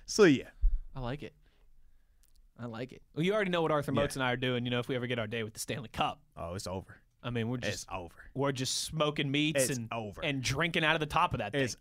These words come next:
Speaker 1: over.
Speaker 2: <laughs> All right, when we return here, final segment of the episode, you know, we, we talked a little bit here about player movement.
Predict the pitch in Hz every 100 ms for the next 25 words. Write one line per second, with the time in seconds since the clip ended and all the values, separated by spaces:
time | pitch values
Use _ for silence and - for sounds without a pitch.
0 | 127 117 - 466 466 - 453 370 427 440
1 | 392 - 220 247 220 151 220 170 190 269
2 | 285 247 240 240 214 175 156 - 202 240
3 | 247 - 240 208 196 185 - - - 185
4 | 202 208 - 190 175 - 180 160 151 151
5 | - - 175 180 196 196 196 214 220 -
6 | - 185 190 180 180 170 185 170 165 151
7 | - 180 170 151 135 156 190 196 240 294
8 | -